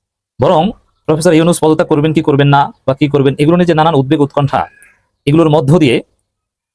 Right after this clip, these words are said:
আহ, প্রফেসর ইউনূস নিজে এবং এই সরকার এবং বিপ্লবের পক্ষের শক্তি আরো স্থিতিশীল হলো। এটা overall আমাদের জন্য ভালো হয়েছে। দর্শক, সর্বশেষ খবর, রাতভর নানান উত্তেজনার মধ্যে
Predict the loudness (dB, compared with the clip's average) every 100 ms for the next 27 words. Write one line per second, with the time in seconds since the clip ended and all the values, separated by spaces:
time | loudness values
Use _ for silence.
0 | _ _ _ -4 -2 -2 -4 _ -4 -2
1 | 0 2 0 0 0 2 0 0 0 0
2 | -2 -2 -2 -2 -4 -10 _ _ _ -2
3 | 0 0 0 0 0 -2 -4 -6 -6 -6
4 | -8 -10 _ _ _ _ -2 0 -2 -2
5 | -2 -2 0 -2 -4 -12 _ _ _ _
6 | _ _ _ -2 2 2 0 0 0 0
7 | 0 0 -2 -4 -12 _ _ _ _ _
8 | _ _ -6 -2 -4 -6 -4 -2 -2 -2
9 | -2 0 0 -2 -10 _ _ _ _ _
10 | _ _ -6 0 0 0 0 0 -2 -8
11 | _ _ _ 0 0 0 0 0 0 0
12 | 0 0 -2